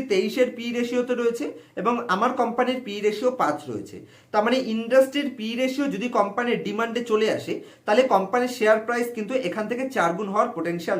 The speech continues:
রয়েছে। যদি আমি কোম্পানির রিটার্ন রেশিও দেখি, তাহলে কোম্পানি তেইশ পার্সেন্ট return on equity generate করতে সক্ষম এবং কুড়ি পার্সেন্ট return on capital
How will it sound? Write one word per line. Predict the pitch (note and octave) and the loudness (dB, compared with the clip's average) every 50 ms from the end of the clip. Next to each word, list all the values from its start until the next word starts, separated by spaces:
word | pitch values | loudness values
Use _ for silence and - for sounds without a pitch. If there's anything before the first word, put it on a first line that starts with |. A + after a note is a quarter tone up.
| C#3 G#2 | -2 -4
রয়েছে। | F#2 F#2 - - - - - - - - - - _ - | -6 -10 -12 -16 -20 -20 -20 -20 -20 -20 -20 -16 _ 0
যদি | G#3+ A#3+ B3+ B3+ | 4 6 6 6
আমি | C4 C4 B3+ - | 6 4 4 4
কোম্পানির | - G3+ - B3+ B3 B3+ B3 F#3+ F#3+ | 4 4 2 2 2 2 2 2 0
রিটার্ন | F#3+ - B3 B3+ B3+ B3+ B3+ | 0 2 2 2 2 2 0
রেশিও | B3+ - C#4+ - F3+ D3+ | 0 0 0 0 0 0
দেখি, | - - - - - - - - _ | -2 -2 -4 -8 -10 -10 -12 -8 _
তাহলে | A3 A3 B3 B3 B3+ | 2 2 4 4 4
কোম্পানি | A#3+ A#3 A3 - C4 B3+ C4 C4 - A3+ | 2 0 0 0 0 0 0 0 2 4
তেইশ | G#3+ A3 A#3+ G#3+ - - | 4 4 4 2 0 0
পার্সেন্ট | - B3+ B3 - C#4 B3 G3+ F3+ | 0 0 2 0 -2 -2 0 -2
return | G3 F#3+ G#3 A#3 A#3 A#3+ | -2 0 0 0 0 0
on | A#3+ A#3+ A#3+ G3+ | 0 -2 -4 -6
equity | F3 - A#3+ B3 B3 A#3+ B3 G#3 | -8 -4 -2 -2 -2 -2 -2 -2
generate | A#3 A#3+ A#3+ A#3+ A#3+ - | -2 -2 -2 -2 -2 -2
করতে | A#3+ A#3+ C4 B3 B3 | -2 -2 -2 -2 -2
সক্ষম | A#3+ A#3 A#3 - C4 C4+ C4 - - - - _ - | -2 -4 -2 -2 -2 -2 -2 -4 -10 -20 -16 _ -2
এবং | F#3 A#3+ B3+ A#3+ A#3+ | 0 2 2 2 0
কুড়ি | A#3+ C4 C#4 C#4 C#4 | -2 -2 0 2 4
পার্সেন্ট | C4 B3 B3+ D4 C4+ B3+ F#3+ | 2 2 2 2 0 0 0
return | G3+ F#3+ A#3 A3+ A3+ A#3+ | -2 -2 0 0 0 0
on | B3+ A#3+ A#3+ | 0 0 0
capital | F3+ - - F#3 G#3+ G#3+ | 0 0 0 -2 -2 -2